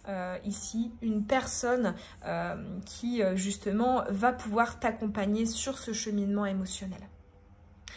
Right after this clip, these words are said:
Et, euh, et c'est pas simplement une rencontre qui va t'aider à prendre confiance en toi, hein. Là, je vois effectivement, euh, euh, la notion, voilà, divin compagnon,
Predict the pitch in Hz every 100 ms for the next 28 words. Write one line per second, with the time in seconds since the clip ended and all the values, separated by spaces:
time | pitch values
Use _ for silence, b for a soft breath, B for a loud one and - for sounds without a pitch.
0 | B B B 214 214 202 180 175 208 202
1 | 220 220 269 269 - 233 233 226 233 220
2 | 202 202 202 247 247 - 196 190 - 196
3 | 190 208 196 226 202 - 196 - 190 190
4 | 190 220 220 220 - B B B 214 240
5 | 240 220 233 240 240 208 - 196 202 233
6 | 240 180 175 B - 185 170 170 175 180
7 | 185 190 - 233 208 175 185 254 262 247
8 | 254 240 226 226 220 202 208 254